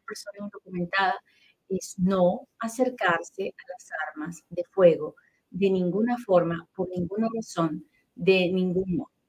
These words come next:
¿Estoy siendo clara? Por favor, si estoy siendo clara, déjemelo saber, porque para mí es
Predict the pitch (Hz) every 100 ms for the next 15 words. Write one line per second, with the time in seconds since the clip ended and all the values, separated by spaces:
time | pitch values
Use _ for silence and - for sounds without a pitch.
0 | _ _ _ _ _ _ _ _ - 196
1 | 190 - - 240 254 254 - 240 240 -
2 | - - 233 262 269 277 - - 247 254
3 | 214 196 214 226 - - _ 214 214 220
4 | 208 185 - 196 202 202 - _ - -
5 | 190 - - - 180 190 202 - _ _
6 | _ _ - 196 202 196 190 185 190 -
7 | -